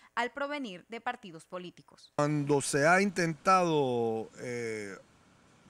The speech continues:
Speaker 2: transgredir algunas condiciones que, que, que, que aventajaban a su partido, ellos han reaccionado. Sin embargo, eso ha sido cuando han habido, le han tratado de meter goles a los partidos,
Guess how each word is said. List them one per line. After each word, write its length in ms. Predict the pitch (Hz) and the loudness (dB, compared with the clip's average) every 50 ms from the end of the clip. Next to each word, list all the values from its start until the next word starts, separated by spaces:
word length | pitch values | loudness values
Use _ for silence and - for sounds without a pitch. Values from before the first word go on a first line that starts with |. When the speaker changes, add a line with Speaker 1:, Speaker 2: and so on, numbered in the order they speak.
| - _ - | -20 _ -4
Speaker 2:
transgredir 880 | - 151 156 147 139 131 127 151 147 151 160 180 196 170 127 110 101 - | 0 0 0 0 -2 -4 -4 -4 -2 -2 0 2 2 2 2 0 -6 -6
algunas 420 | - - - 127 147 170 190 180 - | -6 -6 -4 -2 -2 -2 -2 -2 -2
condiciones 600 | - 156 143 135 135 127 - 175 175 165 147 - | -2 -4 -2 -2 -2 -2 0 0 0 0 -2 -4
que, 320 | - 131 120 117 113 107 - | -2 -2 -2 0 -2 -4 -4
que, 340 | - 127 117 - - 101 - - | -6 -8 -8 -8 -10 -14 -12 -8
que, 680 | - 131 127 120 117 113 113 110 107 104 101 98 95 92 69 - - _ - | -6 -4 -4 -4 -4 -4 -4 -4 -6 -6 -8 -10 -12 -14 -16 -18 -20 _ -14
que 160 | - 131 123 - | -10 -10 -10 -6
aventajaban 840 | - 123 131 139 139 135 120 - 135 127 156 185 185 165 135 110 - - - - - | -4 -4 -2 -2 -2 -4 -4 -4 -2 0 2 4 4 2 0 -2 -6 -12 -18 -12 -8
a 120 | - 123 | -6 -6
su 120 | - 139 120 | -4 -2 0
partido, 460 | 120 113 113 151 175 202 185 - - | 0 0 2 2 2 2 2 2 0
ellos 160 | 160 170 160 | 0 0 0
han 100 | 160 151 | -2 -4
reaccionado. 600 | 147 151 123 - - - 143 160 139 98 85 - - - - - | -6 -6 -8 -8 -8 -8 -6 -4 -6 -6 -8 -12 -18 -20 -20 -16
Sin 200 | - - 139 135 | -10 -8 -6 -6
embargo, 340 | 131 131 147 165 180 185 147 - | -4 -2 -2 -2 -2 -2 -4 -2
eso 200 | 160 156 170 190 | -2 -2 -2 -2
ha 60 | 175 | -2
sido 220 | 151 190 202 202 196 | 0 2 2 2 2
cuando 420 | - 151 135 131 127 131 127 127 - - - | 2 0 0 0 0 -2 -4 -4 -6 -10 -8
han 160 | - 143 160 | -8 -6 -4
habido, 400 | 165 165 165 175 185 185 180 170 | -4 -2 0 2 2 2 2 2
le 140 | 131 135 139 | 0 0 -2
han 80 | 151 147 | -2 -2
tratado 260 | 165 160 147 175 185 | -4 -2 0 2 2
de 40 | 180 | 2
meter 240 | 175 160 208 202 196 | 2 2 2 2 4
goles 300 | 196 226 226 220 190 170 | 4 6 6 6 6 6
a 60 | 156 | 4
los 120 | 135 110 | 2 0
partidos, 520 | - 123 113 110 104 117 98 87 80 - | -4 -6 -8 -6 -6 -8 -10 -10 -12 -16